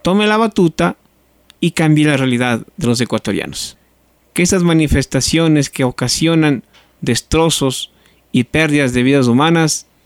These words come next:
nunca más retornen a nuestra patria. Iniciamos a esta hora con música. Vamos a ponernos un poquito,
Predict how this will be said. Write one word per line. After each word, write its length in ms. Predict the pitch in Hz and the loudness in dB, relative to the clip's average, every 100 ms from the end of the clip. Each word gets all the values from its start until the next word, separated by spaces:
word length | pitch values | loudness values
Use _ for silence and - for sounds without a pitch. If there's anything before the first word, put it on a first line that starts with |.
| _ _ _ _ | _ _ _ _
nunca 480 | 214 120 160 170 175 | -2 2 2 2 2
más 400 | 180 156 104 - _ - | 2 2 -2 -8 _ -14
retornen 840 | 117 113 107 147 139 139 135 127 - | -6 -4 -2 -2 0 2 2 -2 -6
a 80 | 110 | -4
nuestra 340 | 110 120 - 117 | -2 -2 -2 -6
patria. 440 | 90 - 62 - _ _ _ | -6 -8 -12 -14 _ _ _
Iniciamos 440 | 160 175 247 247 | 0 2 2 2
a 80 | 233 | 2
esta 220 | 226 226 | 0 0
hora 320 | 240 240 294 - _ _ _ | 0 2 0 -4 _ _ _
con 160 | 151 160 | 0 2
música. 720 | 233 208 202 180 175 180 - - | 2 2 0 0 0 -2 -4 -6
Vamos 300 | 135 165 156 | -2 0 -2
a 80 | 143 | -2
ponernos 640 | 135 143 156 151 135 - _ - - _ _ | 0 2 2 0 -2 -6 _ -20 -20 _ _
un 120 | 143 147 | -4 -2
poquito, 1600 | 143 - 165 - 165 143 123 117 101 - - - - - - | -2 -2 -4 0 2 4 2 2 -2 -6 -14 -20 -20 -20 -20